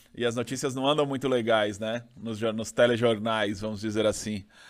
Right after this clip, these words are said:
Então eu acho que vocês têm que, que a gente tem que procurar coisa pra desestressar e pra gente viver bem. Então acho que a bike é um caminho que eu encontrei,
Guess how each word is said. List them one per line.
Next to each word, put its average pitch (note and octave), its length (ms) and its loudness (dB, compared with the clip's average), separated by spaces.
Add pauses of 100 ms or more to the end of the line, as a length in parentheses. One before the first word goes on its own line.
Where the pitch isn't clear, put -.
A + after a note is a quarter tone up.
(280)
Então A2+ 340 2
eu D#3 120 8
acho C#3+ 220 4
que - 80 -6
vocês C#3 300 -2
têm C3+ 120 -4
que, B2 300 0
que - 80 -4
a A2+ 40 0
gente B2 140 -6
tem C#3 120 -6
que - 40 -20
procurar C3+ 300 2
coisa C#3 300 0
pra C3+ 160 2
desestressar B2 600 0
e - 20 0
pra C3 140 -4
gente B2+ 180 -6
viver B2 260 0
bem. F2+ 260 -6 (540)
Então A2 160 0
acho A2+ 160 -2
que C3 60 2
a A2+ 80 8
bike B2 300 6
é B2+ 40 0
um A#2+ 100 -4
caminho A#2 340 0
que - 120 -6
eu A#2+ 140 -2
encontrei, A#2 680 -4